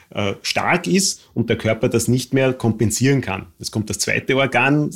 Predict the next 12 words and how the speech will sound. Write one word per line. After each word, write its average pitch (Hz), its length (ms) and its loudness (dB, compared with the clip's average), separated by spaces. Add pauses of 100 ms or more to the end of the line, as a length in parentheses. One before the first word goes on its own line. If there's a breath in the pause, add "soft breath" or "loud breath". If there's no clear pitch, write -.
dazu, 160 340 0
was 143 160 0
hier 127 320 2
noch 113 260 -2
eine 110 180 0
Rolle 117 240 2
spielt. 175 320 -2
Das 120 120 -2
ist 113 100 -4
nämlich 110 200 0
die - 100 -8
Bauchspeicheldrüse, 156 1000 0